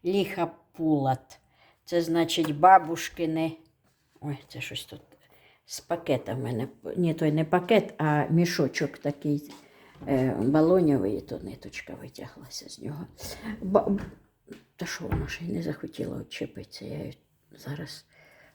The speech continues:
Ану, отчіп-, отчіпуйся. Та диви, яка противна.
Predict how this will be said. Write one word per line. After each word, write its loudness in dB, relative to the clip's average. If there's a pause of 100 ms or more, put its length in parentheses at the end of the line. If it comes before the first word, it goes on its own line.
(640)
Ану, 6 (160)
отчіп-, -2 (120)
отчіпуйся. 4 (560)
Та 4
диви, 10
яка 4
противна. 2